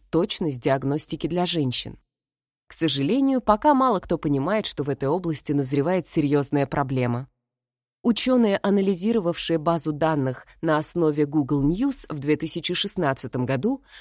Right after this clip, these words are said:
указывают, что ни в одной из сотни научных работ, посвященных практическому применению программ, использующих словесные ассоциации,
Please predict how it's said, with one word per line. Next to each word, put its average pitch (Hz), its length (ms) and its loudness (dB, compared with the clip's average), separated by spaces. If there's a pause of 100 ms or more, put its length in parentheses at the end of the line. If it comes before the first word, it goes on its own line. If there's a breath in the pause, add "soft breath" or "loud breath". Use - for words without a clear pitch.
(160 loud breath)
указывают, 214 600 2
что - 260 0
ни 190 160 4
в 269 80 2
одной 233 360 4
из - 140 -2
сотни 180 380 0
научных 143 500 0
работ, 196 380 0
посвященных 147 720 0
практическому 254 760 -2
применению 240 580 2
программ, 180 560 -2 (240 loud breath)
использующих 147 800 -2
словесные 165 580 0
ассоциации, 135 880 -4